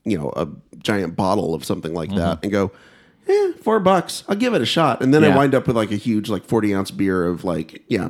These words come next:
Speaker 1: mango jalapeno beer that I don't
Speaker 3: <laughs>
Speaker 1: want.
Speaker 2: What is the psychology behind that? You, it, w-, have you ever fallen in love with one of those new things?
Speaker 1: No.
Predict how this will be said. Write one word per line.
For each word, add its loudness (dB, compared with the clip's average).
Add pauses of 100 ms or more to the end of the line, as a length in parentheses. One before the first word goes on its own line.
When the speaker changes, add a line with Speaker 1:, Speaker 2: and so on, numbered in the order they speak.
Speaker 1:
mango 0
jalapeno 0
beer 0
that -6
I -4
don't 2
Speaker 3:
<laughs> -2
Speaker 1:
want. -2 (800)
Speaker 2:
What 4
is 2
the 4
psychology 2
behind 0
that? 2
You, 0 (180)
it, 0
w-, -2
have 4
you 2
ever 4
fallen 4
in 4
love 4
with 0
one 4
of 4
those 2
new 2
things? -2 (280)
Speaker 1:
No. 2